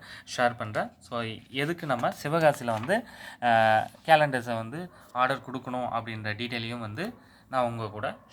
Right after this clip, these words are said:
ஷேர் பண்றேன். கேலண்டர் ஓகே, ஓரளவுக்கு, அ, டீசென்ட்டா இருக்கு. கம்ப்ளீட் டீட்டெயிலோட வந்து இருக்கு.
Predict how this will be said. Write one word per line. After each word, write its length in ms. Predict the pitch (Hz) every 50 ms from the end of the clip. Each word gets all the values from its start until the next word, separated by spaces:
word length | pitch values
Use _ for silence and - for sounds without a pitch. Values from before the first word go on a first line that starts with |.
| -
ஷேர் 160 | - 107 98 - -
பண்றேன். 320 | - 98 - - 107 104 - _ _ _ _ _ _ _ _ _ _ _ _ _ - - - - - - - 233 - - - - - _ _ _ _ _ _ _ _ _ _ _ - - - - - - - - - - - - - - - - - - - - - - - - - - - - - - -
கேலண்டர் 380 | - 175 185 175 175 185 180 160
ஓகே, 280 | 147 139 - 135 117 - -
ஓரளவுக்கு, 600 | - 123 120 117 110 120 135 139 - 214 208 - - -
அ, 400 | 123 117 113 107 104 104 104 101 101
டீசென்ட்டா 440 | 117 113 113 127 120 117 120 117
இருக்கு. 340 | 113 104 107 - 175 208 233 - - _ _
கம்ப்ளீட் 400 | - 131 120 113 131 127 120 117
டீட்டெயிலோட 460 | 120 117 120 117 107 104 104 107 117
வந்து 320 | 113 104 98 107 143 175 - - - - - - -
இருக்கு. 460 | 120 110 107 104 - 165 185 214 -